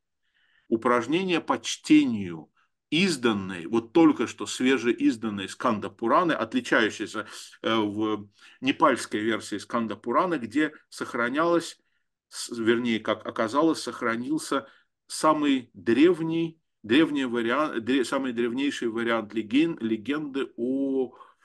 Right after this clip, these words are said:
о Варанаси, о Каше, да? Примерно восьмого века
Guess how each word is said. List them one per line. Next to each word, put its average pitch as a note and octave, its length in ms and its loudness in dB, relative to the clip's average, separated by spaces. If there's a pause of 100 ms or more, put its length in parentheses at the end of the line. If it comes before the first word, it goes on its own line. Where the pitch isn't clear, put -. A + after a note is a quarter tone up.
(300)
о B2 120 4
Варанаси, A#2 640 0
о - 120 -16
Каше, - 540 -4 (100)
да? - 240 -12 (520)
Примерно A#2 340 -2
восьмого G#2 500 -6
века F2 300 -10